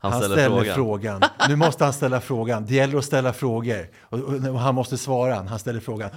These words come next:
Speaker 2: Har du hört det här förut?
Speaker 1: Tyvärr, eh, inte av Jonas Björkman, men jag har ju hört av andra. Eh, det är ju mycket Nanskog som han ställer frågan. Och så,
Speaker 2: Ja, just det.
Speaker 1: det är någon till som också säger det. Alltså hela tiden.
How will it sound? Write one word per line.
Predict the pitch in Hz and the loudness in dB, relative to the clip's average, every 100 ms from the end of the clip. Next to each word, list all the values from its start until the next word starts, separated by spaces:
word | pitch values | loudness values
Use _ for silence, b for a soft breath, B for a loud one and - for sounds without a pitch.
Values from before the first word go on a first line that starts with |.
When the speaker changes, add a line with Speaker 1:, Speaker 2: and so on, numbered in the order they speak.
| - | -4
Speaker 2:
Har | 131 | -2
du | |
hört | 143 165 147 | 0 0 -2
det | |
här | 104 | -6
förut? | - 101 92 - - | -4 -6 -6 -12 -18
Speaker 1:
Tyvärr, | - 139 147 175 175 - 135 - | -6 0 2 4 4 2 2 2
eh, | 131 | 0
inte | 151 156 170 | 0 0 0
av | 185 | 0
Jonas | 160 117 | 0 2
Björkman, | 139 131 - 78 82 B B | 2 2 -2 -6 -6 B B
men | 117 | 2
jag | |
har | 135 | 4
ju | |
hört | 135 160 165 160 - | 2 2 0 0 0
av | 120 | 0
andra. | 123 139 123 127 147 90 | 2 0 0 0 0 2
Eh, | 117 | 0
det | 127 | -2
är | |
ju | 139 139 | -2 -2
mycket | 143 - - | -4 -4 -6
Nanskog | 135 143 147 - 147 117 | 0 0 0 -2 -2 -2
som | - 127 | -4 -6
han | 123 139 | -4 -6
ställer | - 139 143 131 - | -2 -2 -2 -4 -6
frågan. | 131 143 143 123 123 | -4 -4 -2 -2 0
Och | 131 | 4
så, | |
Speaker 2:
Ja, | 113 117 | 6 6
just | 120 113 - | 4 2 -2
det. | 123 | 0
Speaker 1:
det | 156 | 2
är | |
någon | 185 190 | 2 0
till | - 208 208 | -2 -4 -4
som | - 170 | -4 -4
också | 160 - - 160 | -4 -6 -10 -8
säger | - 131 113 104 | -4 -2 -2 -2
det. | 101 87 85 - b b b b b _ - | -4 -4 -4 -8 b b b b b _ -10
Alltså | 107 123 110 - | -8 -8 -10 -6
hela | 143 123 104 113 120 | -2 0 0 0 -2
tiden. | - - 165 147 87 76 | -6 -8 -6 -6 -6 -6